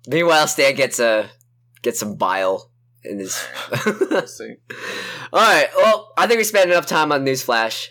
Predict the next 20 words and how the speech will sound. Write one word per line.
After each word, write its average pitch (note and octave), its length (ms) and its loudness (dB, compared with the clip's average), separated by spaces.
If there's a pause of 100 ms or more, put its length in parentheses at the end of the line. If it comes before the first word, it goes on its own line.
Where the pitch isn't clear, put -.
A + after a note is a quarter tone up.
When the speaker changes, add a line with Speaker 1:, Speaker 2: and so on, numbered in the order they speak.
Speaker 1:
Uh, C3 420 2
let's F#3 220 0
move G3 180 0
it G#3 80 0
on E3 520 2 (200)
to D3+ 300 -2
our B2+ 180 2
first E3 440 -4
topic. - 600 -14 (720)
So, F3 320 2
um, E3+ 460 4
I'm G#3 80 2
gonna D4 120 0
talk A#3+ 280 0
about F3+ 560 4
something F#3+ 240 0
a - 20 4
little F3+ 180 2
bit E3+ 340 4 (280)
unconventional. E3+ 840 0